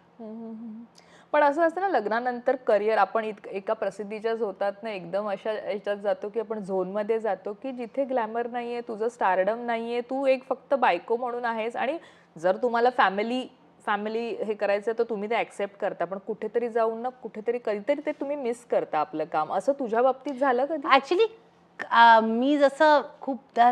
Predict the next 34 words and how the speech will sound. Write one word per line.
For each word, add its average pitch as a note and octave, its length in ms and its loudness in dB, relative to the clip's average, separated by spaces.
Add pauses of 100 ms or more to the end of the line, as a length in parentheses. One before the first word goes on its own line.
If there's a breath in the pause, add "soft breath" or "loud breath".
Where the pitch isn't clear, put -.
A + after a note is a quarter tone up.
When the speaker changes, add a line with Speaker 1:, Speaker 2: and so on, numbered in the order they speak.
Speaker 2:
सगळ्यांना G3+ 340 0
म्हटलंय F#3+ 400 -2
की C4 260 -8 (520 soft breath)
I C4+ 60 8
didn't D#4 460 4
miss A#3 580 -2
the A#3 60 2
glamour G3 640 4 (200)
Speaker 1:
हम्म. G#3 340 -10
Speaker 2:
or G#3+ 80 8
I A3+ 100 8
didn't C#4 260 4
miss A3 300 -2
the A#3+ 60 4
attention. G3 580 0 (540 soft breath)
I B3+ 40 4
missed D4 420 2
being C4+ 180 2
busy. E3+ 380 -2 (440)
Speaker 1:
हम्म. - 460 -20
Speaker 2:
कारण, D4 540 6
अ, A#3+ 280 6
इंडियातच C#4 520 6
असती D#4+ 300 4
तर F4 120 4
गोष्ट B3+ 360 6
वेगळी C4+ 380 6
होती. B3+ 320 6
जरी B3 200 2
मी D#4 100 6
काम C4+ 360 0
केलं B3 300 0
नसतं B3+ 260 0
तरी C4 220 0